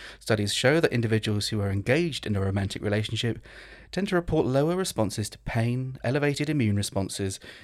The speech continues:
increased longevity, and a greater ability to moderate their brain's response to threat.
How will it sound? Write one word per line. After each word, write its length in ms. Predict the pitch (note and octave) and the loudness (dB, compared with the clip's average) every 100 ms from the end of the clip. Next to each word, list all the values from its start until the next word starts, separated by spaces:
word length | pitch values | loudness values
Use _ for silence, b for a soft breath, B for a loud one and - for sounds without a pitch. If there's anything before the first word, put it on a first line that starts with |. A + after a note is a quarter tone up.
| B - | B -2
increased 440 | A2 - G#2+ - | 0 0 -2 0
longevity, 600 | G2 G2+ C3 C#3 - D3 | 0 2 0 0 -4 -6
and 100 | D3+ | -6
a 60 | D3 | -2
greater 320 | - D3+ - | 2 2 0
ability 500 | - A#2 G2 G#2 G#2 | -2 0 0 0 -4
to 160 | - D3 | -2 0
moderate 440 | G#2 G2 G2+ - | 0 0 -6 -6
their 100 | - | -8
brain's 360 | - G2 F#2+ - | -4 -2 -2 -2
response 440 | G#2 - B1+ - | -6 -6 -10 -8
to 100 | A2 | -8
threat. 420 | - D#3+ C#3 - | 0 2 2 0